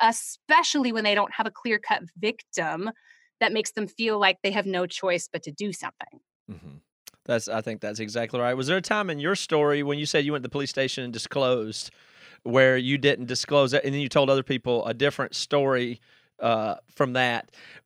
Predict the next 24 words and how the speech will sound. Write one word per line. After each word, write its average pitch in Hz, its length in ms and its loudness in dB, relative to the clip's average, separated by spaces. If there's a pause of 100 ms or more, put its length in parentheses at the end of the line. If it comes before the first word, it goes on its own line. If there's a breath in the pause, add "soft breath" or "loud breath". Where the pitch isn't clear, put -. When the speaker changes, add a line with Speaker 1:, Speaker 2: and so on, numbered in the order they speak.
(440)
Speaker 2:
Was 160 260 2
there 190 140 6
a 170 60 4
time 185 360 4
even 165 240 0
before 156 340 2
that 156 360 6
where 147 200 4
it 143 120 4
wasn't 156 240 4
even 143 160 -4
clear 143 300 4
in 135 120 0
your 139 100 2
mind 131 320 0
what 131 280 4
the 113 60 -6
story 120 340 0
was, 117 440 2
or 110 60 0
you 120 220 2
believed 113 420 -2
that 107 160 -4
half-truth? - 680 -10